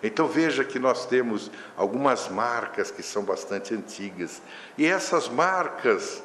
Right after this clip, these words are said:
acabam nos trazendo determinadas identificações. Então, nós somos um produto da nossa própria história. Todos nós carregamos a nossa herança, porque nós somos sempre muito semelhantes. Conversávamos agora há pouco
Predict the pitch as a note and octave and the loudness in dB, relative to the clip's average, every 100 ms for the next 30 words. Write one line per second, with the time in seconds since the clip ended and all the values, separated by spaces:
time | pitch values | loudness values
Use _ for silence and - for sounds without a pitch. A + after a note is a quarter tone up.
0 | - - - - B2+ - E3 E3 D3+ C3+ | -16 -20 -8 -2 -2 2 2 2 2 2
1 | A2 - - - - A#2 A2+ C3 A#2 - | 2 -2 -10 -14 -2 -2 2 2 2 2
2 | C3 A#2+ A2 A#2+ B2 A#2+ A2+ G2+ B2 C3 | 0 2 0 2 2 2 -2 2 2 2
3 | B2 A#2+ A2 G#2+ A#2 A2+ - A2 C3+ C3+ | 0 0 -2 -2 -2 -2 -10 0 0 0
4 | - G#2 G#2 G#2 - - - - G2+ G2 | 0 2 2 -4 -12 -16 -16 -6 -6 6
5 | A#2 A2+ G2+ - G2+ A2 - - A2+ A2+ | 6 6 0 -4 2 2 2 2 2 4
6 | G#2 A2+ - G#2+ F2+ G#2+ D3+ D3+ - F#2+ | 0 -2 0 0 0 -4 -6 -6 -8 -2
7 | D#2+ F#2+ G#2 - F#2+ - F2+ - D#2 - | 2 4 2 2 -4 0 -2 0 -8 -8
8 | D2 D2 D2 D2 - - - A#2 G#2 G#2 | -8 -8 -8 -14 -16 -6 -2 0 0 0
9 | A2+ - G#2+ G2 F#2+ G#2 G2+ G2 G2 G2+ | -2 2 0 2 0 0 -2 0 0 -2
10 | - G2+ F#2 F#2+ - F#2+ - - - - | 0 -2 -2 -4 -6 -8 -8 -16 -14 -2
11 | A#2 - B2 A2+ - - - - A2 C3+ | -2 0 0 0 -4 -14 -8 -4 0 0
12 | A#2+ - A#2+ A2+ G#2 G#2 A#2+ A#2 - A#2 | 0 0 -2 -2 -4 -2 -4 -6 -4 -2
13 | A#2+ F#2 G2 - - - G#2+ F#2 - G#2 | 0 0 -4 -6 -14 -2 2 2 2 0
14 | G2+ F#2 G2 G2+ G2+ F#2 - A#2 B2+ | 0 0 2 4 2 2 0 -2 -2